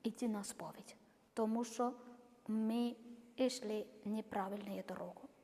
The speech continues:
Ворожба і ворожка — це не від Бога. Ми не шукали допомогу від Бога,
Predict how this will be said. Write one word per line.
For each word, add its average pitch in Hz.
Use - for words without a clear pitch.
Ворожба 220
і 240
ворожка — 233
це -
не 220
від 220
Бога. 180
Ми 226
не 240
шукали 254
допомогу 240
від 226
Бога, 170